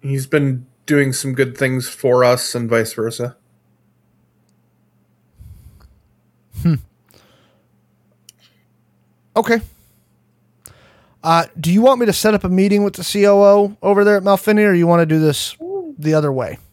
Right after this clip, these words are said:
Speaker 2: The guy I sit on the
Speaker 3: Ooh.
Speaker 2: board with.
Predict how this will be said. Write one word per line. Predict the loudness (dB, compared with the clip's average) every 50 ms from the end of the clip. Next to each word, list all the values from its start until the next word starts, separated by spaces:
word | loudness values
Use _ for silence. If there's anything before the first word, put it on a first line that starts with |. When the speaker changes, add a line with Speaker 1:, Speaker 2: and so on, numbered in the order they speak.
| _ _ _ _ _ _ _ _ _ _ _ _ _ _ _ _ _ _ _ _ _ _ _ _ _ _ _ _ -6
Speaker 2:
The | -2 0
guy | 2 2 2
I | 2
sit | 2 2 2 2
on | 2 2
the | 0 0
Speaker 3:
Ooh. |
Speaker 2:
board | 2 2 2 2 0
with. | -2 -6 -10 -10 -12 -16 -20